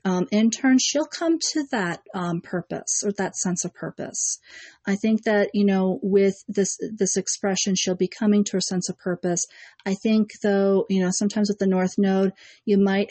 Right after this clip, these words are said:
have not just one purpose, but many purposes.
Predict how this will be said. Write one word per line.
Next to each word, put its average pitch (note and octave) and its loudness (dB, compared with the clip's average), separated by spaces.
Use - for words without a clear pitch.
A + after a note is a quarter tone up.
have F#3+ -2
not G3+ 2
just - -2
one F#3+ 2
purpose, - -4
but - -2
many F3+ 2
purposes. - -6